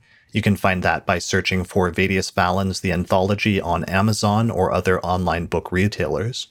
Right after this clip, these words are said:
If you're really looking to expand your studies of astrology, then I would recommend my Hellenistic Astrology course, which is an online course on ancient astrology,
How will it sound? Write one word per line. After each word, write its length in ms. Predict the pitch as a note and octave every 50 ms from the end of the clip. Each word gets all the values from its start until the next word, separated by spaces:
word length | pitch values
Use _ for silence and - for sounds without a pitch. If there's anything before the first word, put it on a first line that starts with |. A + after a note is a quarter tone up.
| _ _
If 140 | - G#2+ -
you're 100 | A#2+ A#2
really 240 | B2 C3+ C3+ D3 C#3
looking 280 | B2 A2+ - A#2 G#2+
to 100 | F#2+ -
expand 420 | G#2 - - - - G2+ F#2 F#2 F2+
your 80 | F2+
studies 400 | E2+ - - G2+ F#2 F#2+ F2+ E2+
of 60 | - -
astrology, 640 | F#2 - - - G#2 E2+ E2+ F#2 F#2+ - - G2+
then 160 | F#2 - F#2+ F#2
I 20 |
would 100 | F#2+ F#2+
recommend 460 | G#2+ A2 A2+ - C3+ C3 B2 A#2+ G#2+
my 140 | G2+ F#2 F2+
Hellenistic 560 | - - A#2+ A#2+ A#2+ A#2 A2 G#2+ - G#2+ G2+
Astrology 500 | G2 - - - G#2 F#2 E2+ F2 - D#2+
course, 680 | - _ - - A#2+ A#2 G#2+ E2 D2+ C2+ - - - - -
which 220 | - A2 G2+ -
is 100 | A2 F#2
an 120 | F#2+ F#2+ F#2+
online 420 | - - A#2 C3 D3+ C#3+ A2 G2
course 400 | F#2 - - G2 F2 F2+ - -
on 160 | F#2 F2+ -
ancient 320 | F2 G2+ G2 - - - F#2+
astrology, 880 | D#2 - - - G#2+ G2+ G#2 A#2+ A#2+ G#2 - - F2+ E2 E2+ F2 -